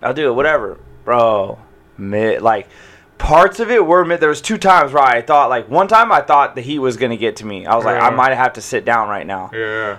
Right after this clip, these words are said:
Speaker 1: Um, and I did not drink at all. Not a drop.
Speaker 2: Yeah, yeah.
Speaker 1: Um, and they actually asked me if I wanted to smoke. They're like, "Hey, bro, you, you wanna smoke?" 'Cause I told him, I was like, "I'm,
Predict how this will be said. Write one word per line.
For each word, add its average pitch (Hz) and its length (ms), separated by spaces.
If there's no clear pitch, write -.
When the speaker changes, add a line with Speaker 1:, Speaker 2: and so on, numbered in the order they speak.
Speaker 1:
Um, 123 640
and 131 120
I 143 100
did 165 160
not 160 220
drink 151 260
at 135 60
all. 135 340
Not 147 300
a 139 40
drop. 127 420
Speaker 2:
Yeah, 123 80
yeah. 101 220
Speaker 1:
Um, 127 560
and 135 120
they 139 60
actually 156 340
asked 180 240
me 165 80
if 139 100
I 143 100
wanted 143 260
to 113 60
smoke. 202 420
They're 139 80
like, 117 180
"Hey, 143 120
bro, 139 340
you, 117 200
you 120 160
wanna 123 180
smoke?" 170 340
'Cause 143 120
I 123 80
told 202 220
him, 185 60
I 156 40
was 131 80
like, 113 120
"I'm, 110 140